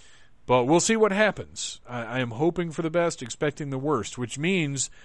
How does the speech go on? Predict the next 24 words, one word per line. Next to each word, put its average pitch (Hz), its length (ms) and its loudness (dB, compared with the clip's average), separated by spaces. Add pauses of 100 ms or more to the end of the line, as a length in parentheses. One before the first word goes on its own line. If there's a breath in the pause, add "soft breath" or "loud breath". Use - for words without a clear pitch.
(280 soft breath)
uh, 117 420 8
with 123 140 -2
my 139 160 4
expectations 135 720 -2
much 143 180 -2
lower 160 320 6
than 131 140 0
they 127 100 0
were 127 180 0
for 113 140 -6
Keanu, 147 500 0
maybe 208 240 -4
I'll 220 60 0
be 220 100 -6
pleasantly 156 440 -4
surprised. 98 480 -6
I 95 40 -6
certainly 131 360 -6
hope 110 180 -6
so. - 220 -14
So, 160 300 4 (1000 soft breath)
uh, 120 360 6
I 120 180 2
have 165 520 4